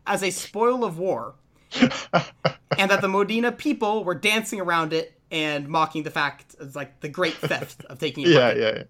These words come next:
Speaker 2: yeah, yeah. <laughs>
Speaker 1: 'Cause, like, it did mean that they had to walk into the city square. Like, that's,
Speaker 2: Mm.
Speaker 1: you, we got to the heart of Bologna is kinda what it symbolizes. But, like,
Speaker 2: Yeah.
Speaker 1: material-wise, they took nothing of value.
Speaker 2: It's a bucket. But
Speaker 1: It's a,
Speaker 2: yeah,
Speaker 1: it's
Speaker 2: still,
Speaker 1: literally a
Speaker 2: it's
Speaker 1: wooden
Speaker 2: a,
Speaker 1: bucket.
Speaker 2: it's a moral victory.
Speaker 1: Yeah.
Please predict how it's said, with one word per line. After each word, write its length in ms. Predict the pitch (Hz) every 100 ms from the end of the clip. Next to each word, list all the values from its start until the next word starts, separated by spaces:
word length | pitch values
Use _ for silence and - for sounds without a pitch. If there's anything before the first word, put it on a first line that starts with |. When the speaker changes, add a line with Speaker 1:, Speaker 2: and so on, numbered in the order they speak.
| -
Speaker 2:
yeah, 60 | - 247
yeah. 120 | - _
<laughs> 180 | 151 -
Speaker 1:
'Cause, 100 | 202
like, 160 | 208
it 140 | 226 180
did 180 | 262
mean 200 | 226 226 170
that 100 | 170
they 80 |
had 80 | 185
to 80 | 165
walk 320 | 147 175 -
into 160 | 165 156
the 140 | 147
city 300 | - 165 143
square. 420 | 123 - 135 80 -
Like, 140 | 139 139
that's, 420 | 156 - - - _ _ 135
Speaker 2:
Mm. 240 | 135 127
Speaker 1:
you, 120 | 143
we 160 | 170 190
got 240 | 202 190
to 80 | 180
the 60 | 170
heart 200 | 175 160
of 80 |
Bologna 340 | 143 147 135 127
is 80 | 127
kinda 160 | 147
what 100 | 135
it 60 | 135
symbolizes. 540 | 135 127 120 131 131
But, 180 | - 180
like, 160 | 165 151
Speaker 2:
Yeah. 380 | 269 247 110 - - _ _ _ _ _
Speaker 1:
material-wise, 800 | 202 226 277 254 196 165 156 151
they 100 | 202 185
took 200 | 196 165
nothing 420 | 170 147 147 127
of 60 |
value. 500 | 135 123 - - - -
Speaker 2:
It's 240 | 190 170
a 80 | 165
bucket. 580 | 135 127 104 - 104 -
But 100 | -
Speaker 1:
It's 80 | 170
a, 40 | 196
Speaker 2:
yeah, 160 | 143
Speaker 1:
it's 140 | 226 196
Speaker 2:
still, 140 | 160
Speaker 1:
literally 220 | 214 202
a 40 | 185
Speaker 2:
it's 80 |
Speaker 1:
wooden 160 | 165 147
Speaker 2:
a, 40 |
Speaker 1:
bucket. 360 | 151 131 - - _ _ _
Speaker 2:
it's 160 | 190 -
a 80 | 196
moral 400 | 180 175 135 113
victory. 460 | 107 - - 101
Speaker 1:
Yeah. 100 | 147